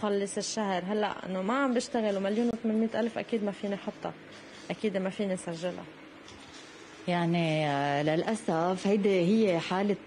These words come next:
Speaker 2: آه، العيال اللبنانية، آه، مثلنا مثلهم عايشين ب-، بلبنان معنا. يمكن، آه، ما في أشخاص بقى حتى مثل ما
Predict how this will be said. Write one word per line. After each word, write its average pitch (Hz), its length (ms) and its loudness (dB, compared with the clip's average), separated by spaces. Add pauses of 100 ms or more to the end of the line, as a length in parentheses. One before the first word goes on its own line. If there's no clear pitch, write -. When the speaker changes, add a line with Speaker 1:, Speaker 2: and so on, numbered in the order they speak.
Speaker 2:
آه، 143 480 4
العيال 190 300 4
اللبنانية، 165 840 2
آه، 147 500 0
مثلنا 185 380 2
مثلهم 151 500 0
عايشين 151 460 2
ب-، 151 360 4
بلبنان 147 640 2
معنا. 143 560 2
يمكن، 175 520 0
آه، 156 280 0 (300)
ما 175 60 2
في 175 200 0
أشخاص 185 400 -2
بقى 175 220 0
حتى 170 340 -4
مثل 165 200 -4
ما 156 240 0